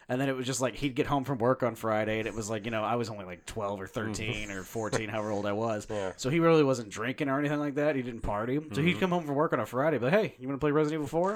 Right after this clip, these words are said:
Speaker 1: I'm
Speaker 2: "Come
Speaker 1: like,
Speaker 2: here, son. Entertain me."
Speaker 1: That was pretty much it, yeah. And he would just watch me play that game constantly. He thought it was the, like, most entertaining, coolest game ever. Like, I was, like, the first Let's Player.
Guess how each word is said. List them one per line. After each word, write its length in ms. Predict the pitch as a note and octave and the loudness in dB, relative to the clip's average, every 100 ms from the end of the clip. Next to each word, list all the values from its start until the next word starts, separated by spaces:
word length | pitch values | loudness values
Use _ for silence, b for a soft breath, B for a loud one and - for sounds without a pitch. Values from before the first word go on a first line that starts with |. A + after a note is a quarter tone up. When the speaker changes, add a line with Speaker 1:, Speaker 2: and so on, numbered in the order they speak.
| F3 | 0
Speaker 1:
I'm 60 | C3 | 6
Speaker 2:
"Come 140 | C3+ | 8
Speaker 1:
like, 60 | C#3+ | 12
Speaker 2:
here, 120 | C#3 | 10
son. 400 | - A#2 A2+ A2+ | 10 8 6 2
Entertain 480 | A#2 A2 C3+ C3 A#2+ | -4 2 6 6 6
me." 120 | F#2 | 2
Speaker 1:
That 80 | A2+ | 2
was 100 | D#3 | 4
pretty 180 | G3 G3+ | 6 8
much 220 | F#3 F3 | 6 8
it, 200 | F3+ B2 | 8 8
yeah. 240 | E3 B2+ | 4 4
And 120 | B2 D#3 | 2 4
he 120 | D#3+ | 2
would 100 | D3 | 2
just 180 | C#3+ G#2+ | 0 2
watch 280 | B2 C3 | 2 4
me 80 | D3 | 2
play 180 | B2+ D3+ | 2 2
that 140 | C3+ | 2
game 160 | A2 G#2+ | 0 -2
constantly. 400 | B2+ B2+ C#3 G#2 | -2 -2 -2 -4
He 40 | |
thought 140 | C#3 E3 | 0 0
it 60 | |
was 120 | D#3+ B2+ | 0 -2
the, 140 | C3 A2+ | -6 -2
like, 200 | D#3+ G#2 | -4 -2
most 260 | C3+ C3+ A#2+ | -4 -4 -4
entertaining, 580 | C3+ B2+ C#3 C3 C3+ | -4 -2 0 0 -2
coolest 380 | C3+ C3 C3 B2+ | -2 -2 0 0
game 180 | C3 A#2+ | -2 -2
ever. 360 | A2+ A2 F2+ - A2+ | -2 -4 -6 -8 -10
Like, 160 | A2 | -6
I 100 | B2 | 0
was, 100 | F#3 G3+ | 0 0
like, 100 | E3+ | -2
the 80 | D3 | -4
first 360 | - D3 D3 | 0 0 0
Let's 220 | B2+ B2+ | -2 -4
Player. 420 | - A2 F2+ F2 | -4 -6 -6 -8